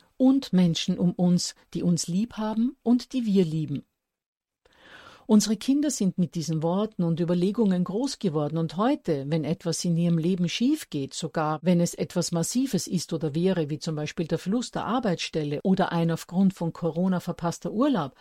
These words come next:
auf den sie sich schon monatelang gefreut haben, dann höre ich auch immer wieder von ihnen, „Egal, Hauptsache,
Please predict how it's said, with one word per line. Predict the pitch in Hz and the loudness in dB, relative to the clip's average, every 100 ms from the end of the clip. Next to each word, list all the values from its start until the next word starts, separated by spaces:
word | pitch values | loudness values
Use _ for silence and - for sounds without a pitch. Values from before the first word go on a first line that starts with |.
| - - | -20 -10
auf | 160 | -8
den | - 165 | -2 -2
sie | 139 147 | -2 -6
sich | 143 | -8
schon | - 160 | -4 2
monatelang | 185 208 180 170 160 147 156 | 4 4 2 0 -2 -2 -4
gefreut | 156 - 180 247 196 | -6 -4 0 0 0
haben, | 151 135 127 - - - - - | -6 -6 -10 -14 -20 -20 -20 -4
dann | - 220 | 2 4
höre | 240 302 | 4 2
ich | 294 | 0
auch | 247 - | -2 0
immer | 285 302 302 262 | 0 2 2 0
wieder | 262 262 | -2 -4
von | - 247 | -4 -4
ihnen, | 262 277 175 139 - | 0 0 -2 -4 -4
„Egal, | 240 240 269 214 151 _ _ _ | -2 0 0 0 -4 _ _ _
Hauptsache, | 180 190 190 - 202 - 208 | 0 0 0 0 0 0 -4